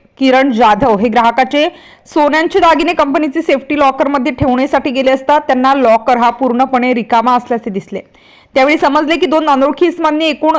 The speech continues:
दोनशे बावीस ग्राहकांचे अंदाजे चार कोटी ब्याण्णव लाख रुपये किमतीचे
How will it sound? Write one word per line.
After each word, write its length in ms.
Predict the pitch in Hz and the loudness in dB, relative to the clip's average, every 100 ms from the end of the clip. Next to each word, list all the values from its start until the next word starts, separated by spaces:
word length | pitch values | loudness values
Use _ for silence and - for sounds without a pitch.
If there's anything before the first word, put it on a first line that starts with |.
| - | 0
दोनशे 340 | 254 247 311 | -2 0 0
बावीस 320 | 262 247 277 269 | 2 2 0 0
ग्राहकांचे 540 | 277 269 269 254 311 | 2 2 2 0 -2
अंदाजे 540 | 269 240 262 262 285 - - _ - | 0 2 2 2 0 -4 -16 _ -2
चार 200 | 285 262 | 2 2
कोटी 240 | 269 269 | 2 -2
ब्याण्णव 320 | 311 277 269 277 | 0 0 0 0
लाख 220 | 240 240 - | 2 2 0
रुपये 240 | 285 269 | -2 0
किमतीचे 640 | 269 247 226 262 269 285 | -2 -4 -4 -4 -2 -4